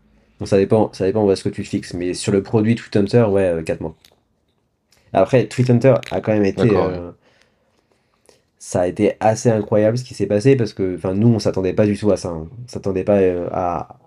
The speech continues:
Speaker 1: à avoir touché quelque chose du doigt, euh, qui était aussi gros.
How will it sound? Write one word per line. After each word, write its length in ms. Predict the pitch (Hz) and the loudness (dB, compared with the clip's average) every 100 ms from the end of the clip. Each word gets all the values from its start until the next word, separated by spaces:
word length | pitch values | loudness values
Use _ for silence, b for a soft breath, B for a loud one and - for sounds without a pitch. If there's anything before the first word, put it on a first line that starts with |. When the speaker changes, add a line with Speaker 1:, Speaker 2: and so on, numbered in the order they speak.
| _ - - 90 | _ -20 -16 -4
Speaker 1:
à 120 | 90 | -4
avoir 280 | 92 98 - | 0 -2 -4
touché 360 | - - 107 | -8 -2 -2
quelque 140 | 101 95 | -2 -10
chose 220 | 110 98 | -6 -4
du 100 | 101 | -2
doigt, 340 | 101 107 107 | 2 4 6
euh, 360 | 95 92 90 90 | 4 0 -2 -6
qui 160 | - | -8
était 120 | 90 95 | -4 -4
aussi 260 | 92 101 | -4 -4
gros. 320 | 95 110 127 | 0 2 2